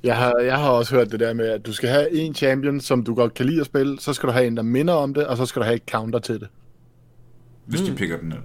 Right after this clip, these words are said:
Speaker 2: eller?
Speaker 1: Ja.
Speaker 2: Ja,
Speaker 1: Hvis
Speaker 2: ja.
Speaker 1: de banner den, så skal du have en, der minder om den, og hvis de picker den imod dig og banner den anden, så skal du have et counter til den.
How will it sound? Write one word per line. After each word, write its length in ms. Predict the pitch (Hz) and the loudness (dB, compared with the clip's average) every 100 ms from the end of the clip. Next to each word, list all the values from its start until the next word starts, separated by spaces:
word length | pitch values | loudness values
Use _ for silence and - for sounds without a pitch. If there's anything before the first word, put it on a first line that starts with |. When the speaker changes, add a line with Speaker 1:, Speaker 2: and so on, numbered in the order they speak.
| - - - | -18 -20 -14
Speaker 2:
eller? 180 | 80 71 - | -14 -12 -4
Speaker 1:
Ja. 140 | 104 - - _ _ 113 | -4 -6 -18 _ _ 0
Speaker 2:
Ja, 40 | |
Speaker 1:
Hvis 120 | 123 | 0
Speaker 2:
ja. 40 | - | 0
Speaker 1:
de 100 | 120 | 2
banner 300 | 143 180 208 | 4 4 2
den, 120 | 196 | 0
så 140 | - | -6
skal 160 | 170 160 | -4 -2
du 40 | |
have 140 | 143 147 | 0 0
en, 80 | |
der 60 | 113 | -2
minder 280 | 117 151 180 | -2 0 0
om 120 | 156 | -2
den, 180 | - 156 | -4 -6
og 100 | 127 | -4
hvis 120 | 123 | -2
de 140 | - | -4
picker 260 | 127 135 131 | 0 0 2
den 180 | 127 123 | 0 -2
imod 260 | 123 147 | 0 0
dig 120 | 165 156 | 0 -4
og 140 | 123 | -4
banner 220 | 117 127 | -2 -2
den 140 | 123 117 | -4 -8
anden, 180 | 113 | -8
så 100 | 117 | -10
skal 140 | 113 107 | -10 -6
du 40 | |
have 80 | 107 | -6
et 60 | 101 | -6
counter 240 | 104 98 | -10 -10
til 140 | 95 | -14
den. 120 | 87 | -16